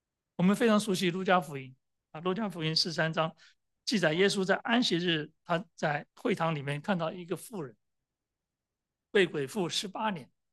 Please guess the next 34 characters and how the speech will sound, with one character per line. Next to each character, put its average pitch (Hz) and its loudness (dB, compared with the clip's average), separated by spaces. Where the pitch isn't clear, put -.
啊， - -16
那 175 0
我 147 -6
是 165 0
在， 165 -8
我 151 -6
们 147 -10
在 175 4
查 147 -4
这 165 0
段 156 0
圣 156 -2
经 160 -2
的 143 -4
时 - -6
候， 143 -4
我 147 -6
有 160 -6
一 - -4
个 170 -4
感 139 -8
受， 170 -4
这 330 -2
个 339 6
人 220 4
被 294 -4
鬼 170 -4
附 156 -12
了 190 -10
十 151 -16
八 196 -4
年， 147 -10
他 208 -2
的 185 -6